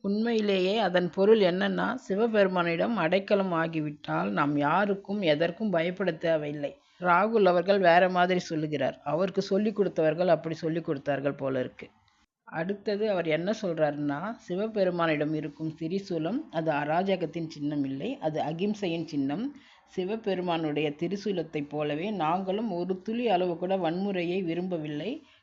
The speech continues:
நாங்கள் வன்முறை, வன்முறையாளர்கள் இல்லை என்று சொல்கிறார். காங்கிரஸ் என்றால் அன்பானவர்கள், அமைதியானவர்கள் என்று மக்கள் நம்ப வேண்டும் என்பதற்காக இப்படியெல்லாம் பேசுகிறார்.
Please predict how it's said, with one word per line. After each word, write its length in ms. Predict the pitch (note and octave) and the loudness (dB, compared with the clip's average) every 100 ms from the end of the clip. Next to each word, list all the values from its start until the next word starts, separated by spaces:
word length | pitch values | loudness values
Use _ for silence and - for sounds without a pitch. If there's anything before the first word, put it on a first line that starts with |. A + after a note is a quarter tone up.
| - | -10
நாங்கள் 400 | D#3+ F3 F3 E3 | -8 -4 -4 -4
வன்முறை, 540 | D#3+ F#3 G#3+ G#3 F3 | -2 0 0 0 0
வன்முறையாளர்கள் 1160 | - F3 F#3 A3 A3 G3 E3+ D3+ D3+ D3+ D3 D#3 | -2 -2 0 2 2 2 2 2 2 0 2 2
இல்லை 320 | D#3+ F3+ E3 | 4 2 2
என்று 220 | C#3 C#3+ | 0 -2
சொல்கிறார். 600 | - D3 C#3 C#3 B2 - _ E3 D#3+ | -4 -4 -2 -2 -4 -10 _ -16 -10
காங்கிரஸ் 600 | - F3 G3 A3 G#3+ G#3 | 4 6 6 4 0 -2
என்றால் 460 | E3+ E3 D#3+ F#3+ A#3+ | -4 -2 -2 -2 -2
அன்பானவர்கள், 880 | E3+ F3+ F#3 G3 F3+ D#3+ D3+ D#3+ G#3+ | -2 -2 2 2 2 0 0 0 0
அமைதியானவர்கள் 960 | - E3 F3+ F#3+ F3+ E3 D#3+ D#3 D#3+ D#3+ | 0 0 2 2 0 2 0 0 -2 -2
என்று 260 | D#3+ F#3 | -2 -4
மக்கள் 420 | F#3 D3 - G3 F#3 | -4 -4 -2 -2 -2
நம்ப 360 | D#3 D#3 F#3+ | -2 -2 -2
வேண்டும் 340 | F#3 E3+ D#3+ D3+ | 0 -2 -2 -2
என்பதற்காக 880 | D3 D3 C#3+ C#3+ C#3+ C#3 D3+ G3+ - | -2 0 0 0 -2 -2 -2 -4 -4
இப்படியெல்லாம் 600 | D#3 D#3+ D#3+ D#3 D3+ D#3 | -6 -4 -4 -4 -4 -6
பேசுகிறார். 600 | D3+ D3 C#3 C#3 C3 - | -6 -6 -6 -6 -6 -10